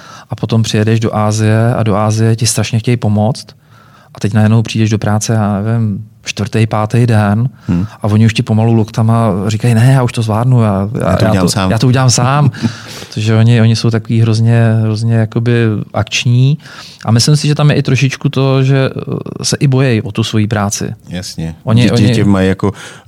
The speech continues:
Speaker 2: eh, konkurenci, aby se náhodou nepřipravil o práci.
Speaker 1: Takže, takže chtěj, chtěj, jsou,
Speaker 2: Hmm.
Speaker 1: jsou takový učený, ale jako je, je i vidět, jako že prostě mají, mají velký zájem, koukají se, ptají se.
Speaker 2: Hmm.
Speaker 1: A v té Brazílii to bylo úplně obráceně.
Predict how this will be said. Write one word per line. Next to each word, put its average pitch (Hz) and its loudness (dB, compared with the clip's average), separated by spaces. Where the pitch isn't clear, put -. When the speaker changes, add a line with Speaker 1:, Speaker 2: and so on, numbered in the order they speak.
Speaker 2:
eh, 87 0
konkurenci, 92 0
aby 90 0
se 92 0
náhodou 90 0
nepřipravil 95 -2
o 95 -4
práci. 117 -6
Speaker 1:
Takže, 110 0
takže 113 0
chtěj, 117 0
chtěj, 117 0
jsou, 123 -2
Speaker 2:
Hmm. 90 2
Speaker 1:
jsou 113 -2
takový 120 -2
učený, 131 2
ale 143 2
jako 143 0
je, 147 2
je 139 0
i 151 2
vidět, 151 2
jako 123 -2
že 120 -2
prostě 120 -4
mají, 120 0
mají 113 2
velký 113 0
zájem, 113 2
koukají 120 -2
se, 110 -2
ptají 117 0
se. 110 -2
Speaker 2:
Hmm. 78 -6
Speaker 1:
A - -10
v - -12
té 120 0
Brazílii 104 2
to 101 -6
bylo 98 -2
úplně 101 0
obráceně. 101 -2